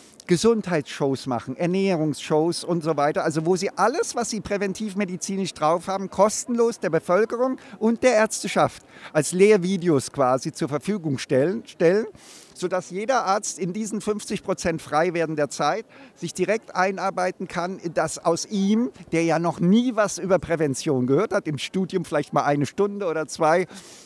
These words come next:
ü-, über, über Gesu-, Prävention gehört hat, dass der jetzt plötzlich innerhalb von wenigen Monaten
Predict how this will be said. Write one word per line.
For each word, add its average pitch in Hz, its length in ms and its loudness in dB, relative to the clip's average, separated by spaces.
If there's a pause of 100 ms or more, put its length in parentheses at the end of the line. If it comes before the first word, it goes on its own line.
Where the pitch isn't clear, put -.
(140)
ü-, 185 80 -4
über, 175 440 -4
über 165 140 -2
Gesu-, 151 400 -4
Prävention 185 680 -2
gehört 151 300 2
hat, 202 140 -2 (460)
dass 175 260 -4
der 185 280 2
jetzt 214 280 -6
plötzlich 190 540 -6
innerhalb 202 500 -4
von 170 280 -6
wenigen 226 520 -4
Monaten 202 800 -4